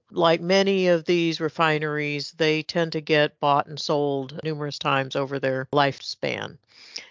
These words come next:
This particular refinery was sold to Calumet in two thousand eleven and then again to Husky in twenty seventeen. So Husky only owned it for a year or so when this incident happened.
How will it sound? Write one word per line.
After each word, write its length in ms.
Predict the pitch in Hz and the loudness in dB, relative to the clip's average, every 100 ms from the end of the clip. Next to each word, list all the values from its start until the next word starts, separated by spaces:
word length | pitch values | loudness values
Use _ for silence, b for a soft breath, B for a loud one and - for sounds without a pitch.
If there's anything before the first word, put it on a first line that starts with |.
| B - | B -14
This 360 | 175 240 - | 4 4 4
particular 540 | - - 247 240 247 233 | -4 -6 -2 2 4 6
refinery 560 | 226 226 190 190 208 | 4 4 4 4 0
was 160 | 202 190 | -2 -2
sold 280 | 208 180 180 | 2 2 2
to 60 | |
Calumet 800 | 175 196 190 202 220 208 214 285 | -6 2 4 4 0 0 0 -2
in 300 | - 180 185 | -6 -6 -6
two 260 | 180 - 196 | -12 -14 -6
thousand 520 | 190 180 180 175 180 | 2 4 2 -2 -6
eleven 640 | 170 156 147 151 233 349 392 - | -6 -2 -2 -2 -6 -6 -10 -4
and 180 | 170 | -2
then 140 | 165 160 | 0 -2
again 440 | 151 160 165 170 | -2 0 0 0
to 240 | 165 180 160 | -4 -8 -2
Husky 520 | 165 156 - 180 170 | 0 0 -4 -4 -2
in 120 | 156 | -4
twenty 340 | - 165 160 | -4 -4 -4
seventeen. 960 | 156 - 147 147 143 214 214 220 233 262 _ B B B B | -4 0 0 0 -10 -8 -6 -6 -8 -10 _ B B B B
So 260 | - 175 | 2 2
Husky 460 | 156 202 190 - 185 | 6 4 2 -2 0
only 400 | 170 170 165 156 | 0 0 -2 0
owned 360 | 180 190 202 175 | 2 4 2 4
it 260 | 165 - | 4 2
for 600 | - 175 160 160 156 156 - | -6 0 4 4 4 0 -6
a 100 | - | -6
year 340 | 160 170 170 160 | -2 0 2 2
or 60 | |
so 460 | 151 - 139 135 135 143 | 0 2 2 4 0 -2
when 220 | 147 147 | -4 -2
this 180 | 139 - | -4 -4
incident 400 | 143 - 120 110 | -4 -4 -6 -6
happened. 420 | 123 107 - - | -6 -6 -8 -12